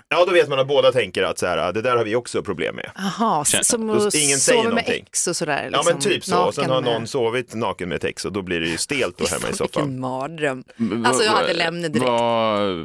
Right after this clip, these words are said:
Speaker 3: var det här någonting som hände i programmet?
Speaker 2: Nej, men
Speaker 1: Ja.
Speaker 2: det var också felaktigt. En, en, det, det, det klipptes ju ner, eh, där det diskuterades om Arvid skulle kunna sova med, naken med sina ex. Eh.
Speaker 3: <laughs> Men efter,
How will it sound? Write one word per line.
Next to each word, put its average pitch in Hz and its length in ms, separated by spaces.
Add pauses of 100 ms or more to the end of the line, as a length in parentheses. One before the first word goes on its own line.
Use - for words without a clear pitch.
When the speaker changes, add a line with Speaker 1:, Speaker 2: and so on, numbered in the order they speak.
(260)
Speaker 3:
var 98 120
det 107 60
här 127 120
någonting 101 200
som 95 120
hände 101 200
i - 20
programmet? 98 340
Speaker 2:
Nej, 254 260
men 113 100
Speaker 1:
Ja. - 60
Speaker 2:
det - 60
var 285 100
också 277 200
felaktigt. 247 640
En, 202 140
en, 247 140
det, 254 160
det, 208 180
det 254 100
klipptes - 420
ju 240 40
ner, 233 440 (160)
eh, 180 300
där 196 180
det 190 80
diskuterades 190 680
om 170 160
Arvid 165 400
skulle 156 480
kunna 165 280
sova 170 520
med, 151 360
naken 185 380
med 170 100
sina 165 180
ex. - 580 (160)
Eh. 151 60
Speaker 3:
<laughs> 139 600
Men 92 240
efter, 85 680